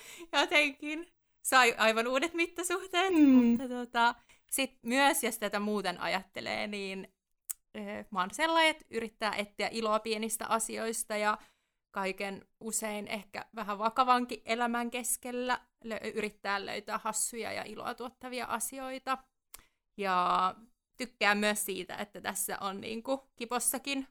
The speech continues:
Speaker 1: semmonen pieni särö. Se ei
Speaker 2: Mm.
Speaker 1: ole täydellinen. Ja mun mielestä niinku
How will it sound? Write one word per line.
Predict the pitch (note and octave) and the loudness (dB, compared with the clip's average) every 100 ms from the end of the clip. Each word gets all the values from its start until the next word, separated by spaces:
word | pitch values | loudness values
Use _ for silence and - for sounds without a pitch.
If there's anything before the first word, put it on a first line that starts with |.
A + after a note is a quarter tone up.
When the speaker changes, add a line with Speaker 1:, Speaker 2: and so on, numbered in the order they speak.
| _ | _
Speaker 1:
semmonen | - A3+ A3+ A3 | -12 -8 -6 -6
pieni | A3+ A3 A#3 A3 _ | -4 -6 -6 -10 _
särö. | - - B3+ C4 C#4+ - _ | -10 0 0 2 -2 -8 _
Se | - | -2
ei | A#3+ G3+ | 0 2
Speaker 2:
Mm. | |
Speaker 1:
ole | F#3+ | 0
täydellinen. | G#3 G3+ G3 G3+ G3+ G3+ G3+ G3+ _ _ _ | -2 -4 -6 -6 -6 -4 -6 -10 _ _ _
Ja | F#3 - _ - | -10 -10 _ -16
mun | A#3 | -14
mielestä | A#3 B3 A3 B3 - _ _ | -12 -12 -12 -14 -16 _ _
niinku | B3+ B3+ C#4+ | -16 -14 -14